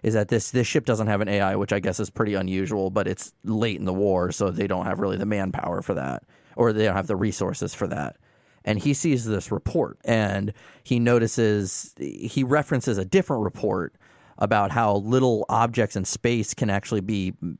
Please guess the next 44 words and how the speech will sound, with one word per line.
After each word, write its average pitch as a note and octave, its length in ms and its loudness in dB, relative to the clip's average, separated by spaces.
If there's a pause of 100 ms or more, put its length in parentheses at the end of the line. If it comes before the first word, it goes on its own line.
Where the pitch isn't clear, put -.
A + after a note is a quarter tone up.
(180)
or G#2+ 180 2
this G2+ 220 0
object B2 400 2
in G2 100 -2
space C#3+ 600 -2 (260)
can B2+ 140 0
actually A2+ 320 0
be G2 460 -2 (220)
multiple A2 800 2 (120)
little A2 400 0
objects D2+ 460 -6
that A2 180 0
make A2 240 0
it G#2 80 -4
look G2+ 160 -4
like G2+ 120 -6
one G2 200 -2
big A#2 240 0
one. C#2+ 320 -8 (380)
So - 140 0
he, F3+ 220 4 (100)
he C#3+ 240 0 (240)
freaks - 440 0
out G#2 160 2
instantly G2+ 360 -2
and F#2+ 100 -2
realizes, G#2 420 0
"Oh, A2 200 4
shit." - 360 -2
Yeah, A2+ 220 2
and, G#2+ 280 0
and A2 200 0
so A2+ 520 2 (100)
while D#3 260 4
this C#3 100 2
is - 60 -6
happening, A2 360 2
they're, G2+ 320 0
they're A2+ 160 4
outside G#2+ 300 2
of E2+ 60 -6
Sigma, G#2+ 420 -2
Sigma C3 380 0
Octanus G2+ 840 -2